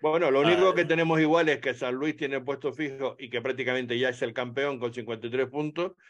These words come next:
Speaker 2: Ujú.
Speaker 1: y que también el último, como sucede en la conferencia, eh, digamos, del este, que es Toronto, en este caso Colorado también está eliminado, ¿no?
Speaker 2: Ujú, sí, con, ah, y, y Toronto y Colorado tienen lo-, los mismos puntos también. Entonces, wow,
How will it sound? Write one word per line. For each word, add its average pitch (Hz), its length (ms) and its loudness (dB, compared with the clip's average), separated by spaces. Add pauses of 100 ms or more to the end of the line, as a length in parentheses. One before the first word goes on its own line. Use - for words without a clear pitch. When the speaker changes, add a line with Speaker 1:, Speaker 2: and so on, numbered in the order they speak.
Speaker 2:
Ujú. 117 180 -6
Speaker 1:
y 147 100 -2
que 165 160 0
también 139 300 0
el 156 120 4
último, 175 640 2
como 123 320 -6
sucede 131 360 2
en 135 40 2
la 139 120 0
conferencia, 131 1000 -2
eh, 131 140 -10
digamos, 131 400 -4
del 139 160 0
este, 156 420 -4
que 123 100 -4
es 120 80 -10
Toronto, 147 480 -4
en 139 120 -6
este 131 160 -4
caso 139 220 -2
Colorado 135 500 2
también 123 280 -6
está 117 180 -6
eliminado, 104 680 -10 (380)
¿no? 127 60 -4
Speaker 2:
Ujú, 110 240 -8
sí, 113 340 -8 (200)
con, 147 280 -2
ah, 127 120 0
y, 139 200 -2 (200)
y 147 120 -2
Toronto 143 360 2
y 131 80 0
Colorado 135 400 -2
tienen 131 420 -8 (180)
lo-, 120 260 -4
los - 180 -8
mismos 135 300 -2
puntos 117 400 -6
también. 107 460 -10 (880)
Entonces, 110 580 -4
wow, 104 380 -4